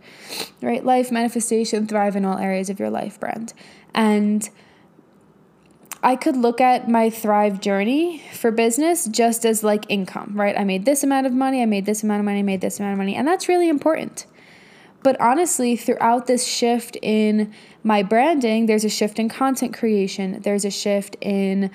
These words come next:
um, how I use my email lists. There's Bees Ever Health email list that I, like, starting to use again. And then there's a business coaching email list. Um,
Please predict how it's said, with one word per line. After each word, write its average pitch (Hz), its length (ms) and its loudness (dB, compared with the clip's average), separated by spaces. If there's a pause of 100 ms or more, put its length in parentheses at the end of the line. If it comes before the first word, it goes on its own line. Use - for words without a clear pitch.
(360)
um, 190 360 0
how 202 400 2
I 196 320 0
use 196 280 -2
my 196 160 0
email 226 360 2
lists. 185 560 -2
There's 196 280 0
Bees 208 200 -4
Ever 190 120 -2
Health 202 300 -2
email 196 260 -2
list 196 260 -2
that 196 100 -4
I, 185 360 -2
like, 190 220 -2
starting 190 320 -2
to 196 160 -6
use 185 140 -6
again. 190 280 -4
And 196 140 -2
then 190 120 -2
there's 190 200 -2
a 190 40 -6
business 196 340 -2
coaching 190 440 -8
email 185 280 -4
list. - 340 -10 (480)
Um, 196 460 -2